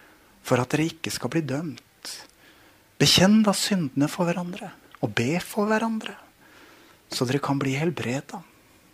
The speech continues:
Elsk hverandre inderlig av et rent hjerte.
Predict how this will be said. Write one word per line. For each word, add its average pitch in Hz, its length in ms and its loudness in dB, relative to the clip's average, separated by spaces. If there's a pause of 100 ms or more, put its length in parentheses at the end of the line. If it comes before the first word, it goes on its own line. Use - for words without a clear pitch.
(1300)
Elsk 190 460 4
hverandre 170 560 4
inderlig 127 460 0
av 151 100 -2
et 135 160 -4
rent 151 320 -4
hjerte. - 320 -14